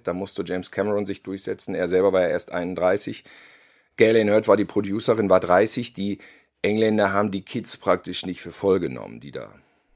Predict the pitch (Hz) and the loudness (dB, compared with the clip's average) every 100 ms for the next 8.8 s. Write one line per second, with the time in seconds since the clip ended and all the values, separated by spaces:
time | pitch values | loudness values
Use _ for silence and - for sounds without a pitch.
0 | _ - 76 80 76 85 80 78 71 - | _ -6 -4 -4 -2 2 2 0 -6 -6
1 | 95 - 76 - 57 - - 185 - 233 | -6 -10 -12 -12 -2 -2 0 0 2 4
2 | 190 214 - 165 151 143 117 120 135 120 | 4 4 4 2 0 2 4 4 4 4
3 | 131 117 113 113 113 - 113 101 113 113 | 4 2 2 2 2 0 -2 0 2 0
4 | 95 123 - - - - - - 139 170 | 0 -4 -6 -20 -20 -20 -20 -2 2 4
5 | 190 165 156 139 139 139 120 117 117 113 | 6 4 6 6 6 4 2 0 0 -2
6 | 107 101 - - 233 202 - - 131 131 | -4 -8 -16 -6 -6 -6 -8 -2 2 2
7 | 127 - 110 107 95 92 85 82 - 101 | 2 0 2 2 -2 -4 -4 -6 -2 0
8 | 131 - 104 104 - 95 98 | 0 -2 -4 -4 -6 -10 -10